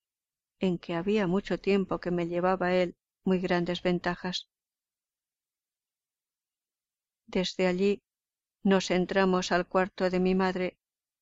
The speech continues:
y contándole el suceso como por mayor, se alegró mucho desde luego, pero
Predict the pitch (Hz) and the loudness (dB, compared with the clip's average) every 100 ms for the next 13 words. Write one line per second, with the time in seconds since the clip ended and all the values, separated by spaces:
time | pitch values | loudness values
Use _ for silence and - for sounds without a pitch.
0 | _ _ _ _ _ _ - 190 - 185 | _ _ _ _ _ _ -6 -6 0 0
1 | 180 214 214 208 180 170 170 180 - 214 | 0 0 0 2 2 0 -2 -6 -4 -6
2 | 208 185 175 - _ - 175 170 165 175 | -4 -4 -6 -8 _ -4 -2 -2 -2 -2
3 | 180 190 190 180 196 - _ _ _ _ | 0 -2 -2 -4 -4 -14 _ _ _ _
4 | _ _ _ _ _ _ - - 185 175 | _ _ _ _ _ _ -8 0 2 2
5 | 175 185 185 185 190 - 180 180 175 180 | 2 4 4 4 2 0 -2 -2 -2 -2
6 | 180 180 180 208 _ _ _ _ _ _ | -2 -2 -4 -10 _ _ _ _ _ _
7 | _ _ _ _ _ _ _ _ 180 180 | _ _ _ _ _ _ _ _ -10 -8
8 | 180 | -8